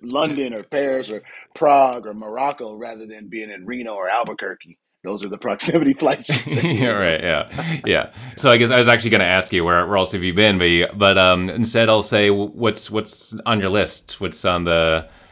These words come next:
Speaker 2: you know, the next place you'd like to hit?
Speaker 1: Ooh, I just asked my wife that today, which is crazy. Which, it's Egypt, Egypt, Petra,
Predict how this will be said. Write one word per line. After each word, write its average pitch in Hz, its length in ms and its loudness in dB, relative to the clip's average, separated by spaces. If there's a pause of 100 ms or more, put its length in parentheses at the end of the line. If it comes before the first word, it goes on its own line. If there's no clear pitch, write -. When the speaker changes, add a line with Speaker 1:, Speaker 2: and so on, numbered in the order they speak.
Speaker 2:
you 95 100 -2
know, 90 100 0
the 90 80 -6
next 98 240 -6
place 98 220 -2
you'd 90 100 -2
like 87 140 -2
to 87 80 -8
hit? 87 300 -2 (580)
Speaker 1:
Ooh, 131 160 -8
I 110 60 -8
just 113 100 -10
asked 127 180 -8
my 117 80 -12
wife 117 260 -10
that 104 180 -12
today, 98 360 -12
which 92 140 -18
is - 80 -14
crazy. 101 280 -8
Which, 127 360 -10
it's - 260 -18
Egypt, 139 560 -2 (800)
Egypt, 135 440 -2
Petra, 131 520 -2